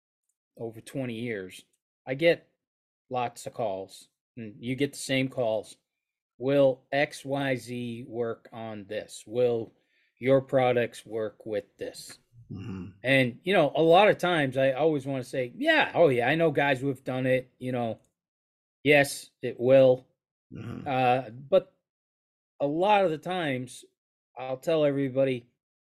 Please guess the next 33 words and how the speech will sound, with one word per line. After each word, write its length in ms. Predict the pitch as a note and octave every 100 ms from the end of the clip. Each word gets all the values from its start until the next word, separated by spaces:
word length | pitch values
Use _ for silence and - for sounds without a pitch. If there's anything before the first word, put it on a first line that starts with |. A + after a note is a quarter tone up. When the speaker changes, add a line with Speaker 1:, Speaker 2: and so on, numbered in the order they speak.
| _ _ _ _ _ _ -
Speaker 1:
"It 180 | D3+
might, 420 | B2+ F3+ F3 C#3+ - _ _ _ _ _ -
but 140 | C#3
don't 240 | E3 F3
do 160 | C3+ F#3
anything 360 | E3+ C#3+ E3 D3
until 200 | C3+ D#3
you 140 | D3
do 160 | B2+ D3+
your 280 | D3 C#3
own 160 | C3+ A#2
testing." 460 | - C#3+ B2+ - - _ _ _ _ _
Speaker 2:
Yeah. 200 | - D2+
Speaker 1:
Test 420 | G#2+ E3+ E3 -
for 140 | - C3+
compatibility, 920 | - C3 C3+ B2+ A2+ G#2+ A2+ G2+ G#2
test 380 | - D#3 C#3+ -
for 160 | C#3+ C3+
adhesion, 540 | A2+ B2 G#2 A2 A2+ -
test 340 | C#3+ C3+ -
for, 400 | D3 C3+ C3 B2 _ _ _ _ _
you 160 | A#2+ A#2+
know, 260 | A#2 G#2+ - _ _ _ _
are, 220 | A2 A2+ A#2 - B2+ - -
are 200 | A2+ G#2
you 100 | A#2+
gonna 360 | B2+ C#3+ C3+ - - - -
get 160 | B2+ C3+
a 80 | B2+
solid 500 | - C3 C3+ B2+ G2
bond, 460 | B2 A#2 F2 - _ _ _ -
right? 240 | G#2 A#2+ -
Speaker 2:
Yeah. 200 | G2